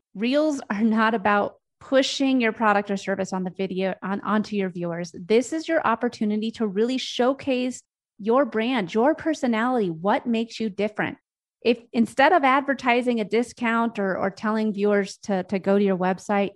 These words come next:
you have to create valuable content. This is what is going to help your video get more reach and build your following that you are looking to create.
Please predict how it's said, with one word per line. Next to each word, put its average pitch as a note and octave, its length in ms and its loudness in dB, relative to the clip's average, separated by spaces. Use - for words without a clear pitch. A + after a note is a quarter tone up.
you G3 120 -4
have G3 320 -2
to A3+ 80 -8
create G3 520 -4
valuable F3+ 540 -4
content. - 680 -10
This A3+ 440 2
is B3 140 0
what A3 180 -2
is G#3 140 -4
going F#3 180 -4
to G3 60 -4
help G3 320 -4
your G3 120 -2
video F#3 640 -4
get A#3 200 2
more A#3 220 0
reach G3 480 -4
and G#3+ 180 -2
build A#3+ 240 2
your G#3+ 80 -4
following F3+ 460 -6
that F3+ 120 -8
you G3 120 -4
are F#3+ 80 -2
looking F3+ 300 -8
to F3+ 120 -10
create. - 440 -10